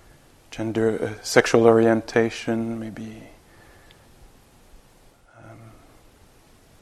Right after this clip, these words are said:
ethnic background, heritage, mother tongue, skin color, body shape,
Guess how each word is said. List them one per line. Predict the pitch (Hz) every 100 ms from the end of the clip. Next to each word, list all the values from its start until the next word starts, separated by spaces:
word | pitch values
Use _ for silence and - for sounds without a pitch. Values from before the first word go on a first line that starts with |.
| _ _ _ _ - - _ _ _ _ -
ethnic | - 120 110 - - - -
background, | 104 110 110 110 117 113 110 110 110 110 107 - -
heritage, | - 123 113 - - 113 110 117 -
mother | 113 117 113
tongue, | - 117 110 110 110 110 - _ -
skin | - - 113
color, | - 117 110 107 104 107 - _ _ _ _ _ - _ _ _ -
body | 120 113
shape, | 110 - - 107 107 113 -